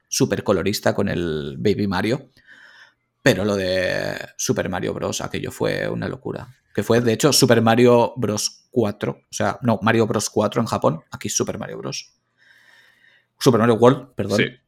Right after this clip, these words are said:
Speaker 1: Se me va la olla porque es que está en mi mente en el juego, me acuerdo del juego. Recuerdo perfectamente la primera pantalla, que la jugué un millón de veces, que te aparecía por primera vez la bala gigante y te tenías que agachar y tú decías, "¿Pero qué es esto?".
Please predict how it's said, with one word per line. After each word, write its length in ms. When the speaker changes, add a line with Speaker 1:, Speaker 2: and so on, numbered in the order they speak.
Speaker 1:
Se 120
me 80
va 120
la 100
olla 240
porque 180
es 60
que 80
está 140
en 80
mi 80
mente 500
en 80
el 100
juego, 440
me 120
acuerdo 460
del 140
juego. 440
Recuerdo 480
perfectamente 640
la 100
primera 300
pantalla, 460
que 80
la 80
jugué 240
un 200
millón 360
de 80
veces, 400
que 80
te 80
aparecía 320
por 140
primera 180
vez 60
la 100
bala 200
gigante 440
y 40
te 100
tenías 280
que 60
agachar 320
y 60
tú 80
decías, 240
"¿Pero 280
qué 200
es 160
esto?". 380